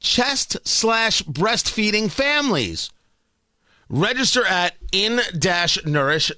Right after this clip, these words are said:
dot com." Hold on a second. In dash nourish dot com. Now, you understand the problem.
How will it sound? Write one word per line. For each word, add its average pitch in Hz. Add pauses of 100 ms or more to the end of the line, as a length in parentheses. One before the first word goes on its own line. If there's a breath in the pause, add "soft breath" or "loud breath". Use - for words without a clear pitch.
dot 170
com." 220
Hold 123
on 117
a -
second. 247 (420 loud breath)
In 180 (340)
dash 135 (360 soft breath)
nourish 135 (160)
dot 107
com. 262 (320 loud breath)
Now, 277
you 302
understand 220
the 160
problem. 175